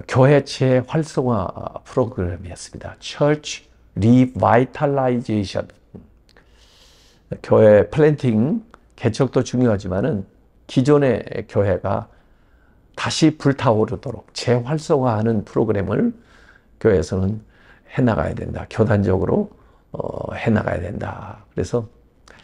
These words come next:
그 이제 자립하지 못하는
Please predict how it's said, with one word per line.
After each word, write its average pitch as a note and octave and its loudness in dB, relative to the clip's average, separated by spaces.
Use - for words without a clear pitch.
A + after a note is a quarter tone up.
그 - -6
이제 - -12
자립하지 A2 2
못하는 G2+ -2